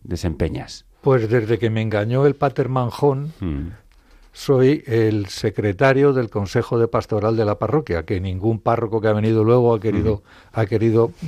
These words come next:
Speaker 2: buscarme un relevo.
Speaker 1: Buena señal será esa. <laughs>
Speaker 2: No, yo creo que es porque tengo el archivo y creen que si se, que si lo doy por otro lado se, se perderá.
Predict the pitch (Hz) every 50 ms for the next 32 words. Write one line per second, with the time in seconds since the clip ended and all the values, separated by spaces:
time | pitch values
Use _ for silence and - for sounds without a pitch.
0 | 127 120 120 - - - 120 120 113 110 113 113 110 110 110 107 113 139 143 123
1 | 85 82 85 - - 85 85 82 92 92 - 98 85 82 80 73 - 85 78 73
2 | 73 - - - - 92 - 175 - 123 104 101 87 - - 107 101 - - -
3 | - - - 110 - - - - - - - - - - - - - - 120 135
4 | 143 135 120 143 143 151 147 151 143 151 139 - 151 123 110 123 95 127 127 131
5 | 135 123 120 113 104 - - 156 143 117 113 107 - - - 113 - - - -
6 | - - 113 151 147 - - 131 131 135 135 127 - - - - - - - -
7 | - 131 117 - - - - 127 123 - - 139 127 - - - 123 - - -
8 | - - - - - - - - - - - - 127 123 - - 120 101 110 113
9 | 107 117 131 135 131 127 - - 139 131 120 117 131 120 120 120 123 131 131 -
10 | - 117 107 110 101 98 98 - _ - - - - - _ - - - - -
11 | 131 107 - 117 107 107 104 104 104 107 90